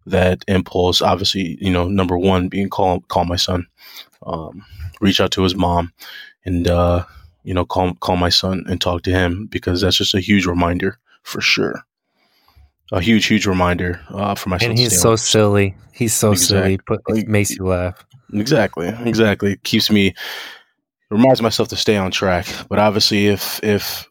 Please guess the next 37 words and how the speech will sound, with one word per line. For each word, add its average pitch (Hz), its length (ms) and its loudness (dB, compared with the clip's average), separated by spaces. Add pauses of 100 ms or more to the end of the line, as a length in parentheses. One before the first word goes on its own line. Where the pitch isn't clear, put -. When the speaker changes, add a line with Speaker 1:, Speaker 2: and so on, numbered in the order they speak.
(140)
Speaker 1:
he's 110 300 -2
not 98 120 4
available, 98 640 0 (240)
uh, - 180 -20 (200)
'cause 92 180 -6
he's 95 160 -2
so 95 160 0
busy, 92 400 0 (600)
um, 87 520 0
<laughs> - 60 -6 (640)
it's 113 260 -2
fifa, 90 520 -4
video 87 240 -6
games, 85 340 -4 (420)
or 87 240 -4 (160)
reaching 95 300 0
out 90 140 2
to - 120 -6
you. 92 400 0 (600)
Um, 87 640 -4
so - 160 0
I, 95 260 6
I 104 60 4
just, 107 320 0
you 113 80 4
know, 110 80 6
anyone 113 240 4
tuning 107 340 2
in, 98 200 2
you 95 100 -2
just, 107 200 -2
you 214 160 0
really 214 200 4
gotta 196 180 4
most 185 240 -2
definitely, 92 540 0
uh, 87 180 0